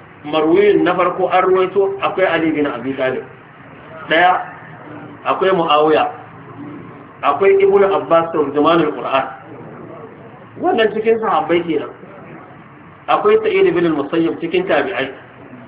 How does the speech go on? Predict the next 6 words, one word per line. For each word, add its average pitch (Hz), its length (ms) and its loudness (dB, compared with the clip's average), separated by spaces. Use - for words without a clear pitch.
Akwai 190 320 2
Ata, 170 320 2
akwai 196 300 2
Mujahid, 170 560 2
akwai 202 320 0
Al-Hasan 170 440 0